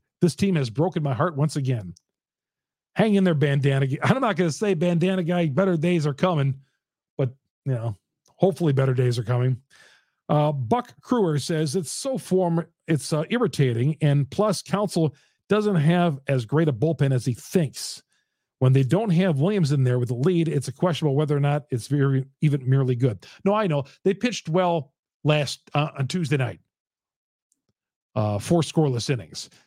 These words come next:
And, and that's the way it is, though, like a lot of bullpens in Major League Baseball. Your middle relievers are guys who aren't good enough to be starters or good enough to be closers, but they're middle relief guys. You know, if they were,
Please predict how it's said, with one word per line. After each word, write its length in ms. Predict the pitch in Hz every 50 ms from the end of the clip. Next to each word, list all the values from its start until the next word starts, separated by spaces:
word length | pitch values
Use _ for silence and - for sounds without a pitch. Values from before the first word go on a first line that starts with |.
| _ _ _ _ _ _ -
And, 260 | - 233 240 233 220
and 240 | 226 214 220 214 233
that's 180 | 269 262 -
the 100 | - 285
way 160 | 277 262 247
it 80 | 240 240
is, 160 | 269 247 165
though, 140 | 180 233 226
like 200 | 220 214 196 160
a 40 | 202
lot 160 | 208 220 247
of 60 | 202
bullpens 420 | 175 196 147 139 - 160 139 131 143
in 60 | 139
Major 180 | 143 139 127
League 160 | 123 147 139 110
Baseball. 500 | 123 135 131 - - - - 80 73 - - - - - - - -
Your 200 | 180 254 302 320
middle 240 | 269 269 277 254 220
relievers 720 | 220 208 202 240 262 208 170 147 135 123 - - - - _ _ _ -
are 100 | 175 170
guys 500 | 135 175 170 185 220 220 180 - - - _ _
who 80 | - 170
aren't 140 | 208 269 202
good 140 | 254 254 262
enough 200 | 247 226 - -
to 80 | 196
be 80 | 196 208
starters 560 | 156 - - 165 160 151 160 160 156 - - - _ _ _ _ _ _ -
or 120 | 156 143
good 320 | 135 110 - 165 185 180 156
enough 180 | 165 165 139
to 60 | - 139
be 100 | 151 135
closers, 720 | - - - 160 147 131 113 - 82 73 - - - - _ _ _ _ _ -
but 140 | 131 123
they're 140 | - 139 131
middle 380 | 127 127 135 151 185 208 196 180
relief 320 | 175 160 151 156 151 -
guys. 360 | - 135 104 98 98 - - -
You 80 | 156
know, 60 | 151 143
if 80 | 120
they 100 | - 175
were, 200 | 165 165 156 131